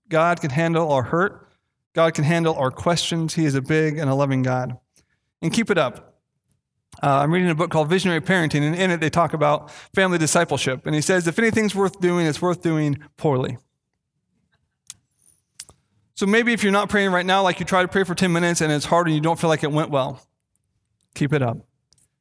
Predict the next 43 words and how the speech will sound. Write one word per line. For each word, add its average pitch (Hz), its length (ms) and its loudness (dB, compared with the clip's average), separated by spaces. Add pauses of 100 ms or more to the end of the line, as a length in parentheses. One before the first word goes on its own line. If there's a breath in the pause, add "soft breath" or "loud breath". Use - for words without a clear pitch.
Keep 165 220 -4
doing 117 260 0
it. 113 100 -4 (3000)
The 170 60 -4
same 226 240 4
study 160 280 2
that 151 160 0
let 185 160 4
me 190 80 2
know 151 200 2
that 160 100 -2
six 202 220 2
percent 196 300 0
of 175 80 -2
adults 151 300 0
in 147 60 0
America 147 340 0
don't 165 200 0
know 160 120 0
how 180 180 0
to 175 80 0
ride 135 140 2
a 131 40 -4
bicycle 131 400 -2
also 196 280 0
shows 156 240 -2
that 160 100 -6
fifty-one 175 440 0
percent 156 400 -2 (300 loud breath)
know 226 200 2
how 160 420 2
and 156 220 0
never 156 240 0
do 139 220 0
it, 127 220 -4 (1700)
which 160 140 -6
is 160 100 0
sad. 151 220 2
Y'all 170 100 2
should 202 160 -2
ride 170 160 2
bikes 151 300 0
more. 127 280 -8